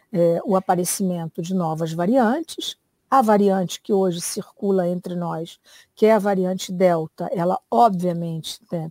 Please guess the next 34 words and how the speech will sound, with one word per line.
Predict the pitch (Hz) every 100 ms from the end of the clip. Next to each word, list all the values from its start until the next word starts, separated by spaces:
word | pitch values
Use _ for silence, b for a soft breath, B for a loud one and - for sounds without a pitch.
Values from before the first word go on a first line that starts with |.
| -
tudo | - 220 202
demonstra | 190 180 180 165 - -
que | -
ela | 185
vai | 175 185
se | 180 -
tornar | 190 165 175
dominante, | 170 202 269 269 233 302 - B B B _
como | - 185
ela | 180 180
já | 165 226
se | -
tornou | - 220 196 202
dominante | 185 185 180 180 175 185
em |
algumas | 175 170 175 165
áreas | 180 170 170
no | 165
Brasil, | 180 214 214 233 285 311
como | - 190 180
ela | 170
já | 170 208 240
se | -
tornou | - 208 196 202 190 B B _
francamente | - - 269 262 - 202 185 175 -
dominante | 185 175 175 175 170 -
em |
vários | 170 214 214 190 170
outros | 165 - -
países, | 175 175 233 277 -
como | - 190 175
todos | 190 180 180
nós | 170 170
sabemos, | - 190 240 285 302